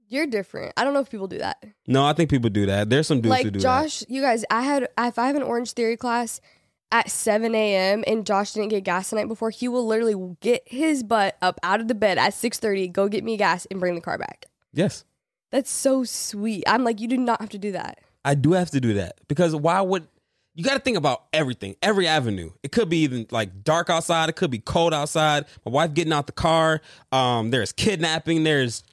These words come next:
Speaker 2: human trafficking. There's, like, there's so much stuff. Prevent that. You can't, it, like, there's so much I can do without being around you and to protect you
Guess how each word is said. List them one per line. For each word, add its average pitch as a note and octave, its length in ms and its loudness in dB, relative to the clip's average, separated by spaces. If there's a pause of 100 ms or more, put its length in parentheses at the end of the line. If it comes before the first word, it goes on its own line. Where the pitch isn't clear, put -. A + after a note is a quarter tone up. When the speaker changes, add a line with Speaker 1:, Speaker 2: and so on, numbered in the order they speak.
Speaker 2:
human E3+ 300 2
trafficking. F3 600 -2
There's, E3 160 -4
like, D#3+ 240 0 (360)
there's F3+ 180 0
so G#3 280 0
much G3+ 240 -2
stuff. D#3 420 0 (1200)
Prevent G4 400 2
that. C3 320 -2 (240)
You - 120 -4
can't, - 220 -2
it, - 180 -10
like, D#3+ 200 -10 (320)
there's F3 140 2
so A3+ 120 2
much A3+ 260 0
I D3+ 160 2
can D3 280 0
do C#3 260 4
without C#3 480 0
being C3 240 2
around B2 420 0
you F3+ 240 -2 (360)
and C3+ 520 2 (760)
to F3+ 100 2
protect D3+ 580 0
you F3 220 2